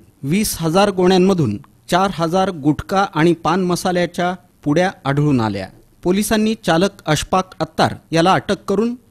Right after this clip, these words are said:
वाहनासह मुद्देमाल जप्त केला. या कारवाईनंतर पोलिसांनी अन्न व औषध विभागाच्या सहाय्यक आयुक्तांना याची माहिती दिली.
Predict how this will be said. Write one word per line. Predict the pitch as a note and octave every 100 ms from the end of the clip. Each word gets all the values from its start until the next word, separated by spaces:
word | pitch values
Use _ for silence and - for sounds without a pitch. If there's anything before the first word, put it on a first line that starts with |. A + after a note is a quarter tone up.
| -
वाहनासह | D3 D#3 F3+ G3 - A3 C#3+ - - _ _ -
मुद्देमाल | D#3+ D3+ F#3+ F3+ F#3+
जप्त | E3 D#3 - C3
केला. | A2+ G#2+ G#2+ -
या | F3
कारवाईनंतर | F3 F3 F3 G3 G#3 G3+ G3 A3+ - _ -
पोलिसांनी | E3+ G3+ - G3 G#3+ - _
अन्न | D#3+ F#3+
व | G3 G3+ A3 -
औषध | D#3 - G3+
विभागाच्या | F#3 F3+ F#3 F3+ F3+ G3
सहाय्यक | - D#3+ D#3 F3+ E3+
आयुक्तांना | E3+ D#3+ - F#3+ B2+ A#2 - _
याची | D#3+ D3+ E3
माहिती | D3 B2+ B2 A2+
दिली. | G#2 G2+